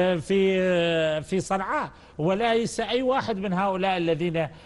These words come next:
يظهرون على أنهم قيادات ميليشياوية لما يعرف ب-، بأنصار الله. يا مفرح، أنا تعبت وأنا أصرخ،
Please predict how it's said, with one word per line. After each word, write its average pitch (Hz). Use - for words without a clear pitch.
يظهرون 156
على 147
أنهم 147
قيادات 147
ميليشياوية 147
لما 151
يعرف 156
ب-، 123
بأنصار 135
الله. 120
يا 160
مفرح، 175
أنا 180
تعبت 151
وأنا 160
أصرخ، 147